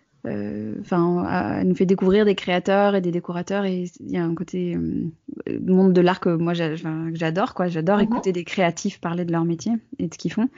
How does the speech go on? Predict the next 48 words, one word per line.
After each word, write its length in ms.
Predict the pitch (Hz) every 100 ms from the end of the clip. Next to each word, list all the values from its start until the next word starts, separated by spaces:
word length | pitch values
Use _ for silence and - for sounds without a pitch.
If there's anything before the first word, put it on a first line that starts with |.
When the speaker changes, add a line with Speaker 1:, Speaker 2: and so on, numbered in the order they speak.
| - - - -
Speaker 1:
Et 180 | 175
Hortense, 320 | 170 165 226 240
elle 120 | 196
disait 240 | 180 185
ça, 180 | 202 254
elle 60 | 214
disait, 340 | 175 180 220
euh, 840 | 202 170 170 175 170 170 - - -
assez, 440 | - 180 - 185 -
assez, 440 | - - - 180 190
sur 180 | 190 175
Instagram, 420 | 165 - 175 208
elle 80 | 220
disait, « 120 | 180 190
Vous 180 | 190
imaginez 440 | 185 180 180 185 180
pas 120 | 226
à 60 | 240
quel 160 | 190
point 120 | 185 214
c'est 100 | 190
important 440 | 170 175 - 226 - - - _
d'avoir 220 | 180 185
du 80 | 185
feedback 500 | 185 - 185 208 208 -
quand 240 | 180 165
on 140 | 175 175
est, 180 | 185
euh, 120 | 165 165
podcasteur 680 | 175 170 180 170 196 196 180
ou 120 | 165
à 80 | 170
son 200 | 170 170
compte, 200 | 185 277
c'est 200 | - 180
qu'on, 320 | 165 160 165
on 100 | 165
n'a 120 | 185
plus 160 | 185 233
de 80 | 202
boss, 340 | 220 240 -
euh, 160 | 170 165
ou 160 | 185 196
de 60 |
collègues 300 | - 202 202
pour 200 | - 180
dire, 220 | 180 190 185
euh, 280 | 165 160